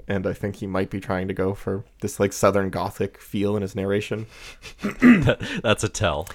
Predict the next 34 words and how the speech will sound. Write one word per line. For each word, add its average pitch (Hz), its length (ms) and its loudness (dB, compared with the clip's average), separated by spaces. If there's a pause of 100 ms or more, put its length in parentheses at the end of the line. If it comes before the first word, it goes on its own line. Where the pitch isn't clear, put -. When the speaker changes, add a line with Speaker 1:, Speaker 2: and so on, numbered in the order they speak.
(240)
Speaker 1:
It's, 127 320 10
uh, 123 380 12
yeah, 95 320 6
it's, - 340 0
it's 131 180 8
a 135 60 6
little 120 180 6
much, - 440 -4
um, 95 540 0 (380)
and 107 120 2
it - 120 0
mostly 95 380 -2
just 104 200 -8 (220)
isn't 95 340 -8
as 98 120 -2
interesting 92 400 -4
as 90 120 -8
maybe 92 200 -4
he 98 60 -2
thinks 104 260 -6
it 110 60 -4
is. 101 180 -6 (420)
It's 165 140 -2
fine. 165 260 4
It's 139 220 4
a, 147 180 8
it's 139 140 4
a - 20 -2
good 180 180 8
first 170 280 4
Hulk 127 180 6
story. 156 360 2
I 117 100 6
think 135 320 0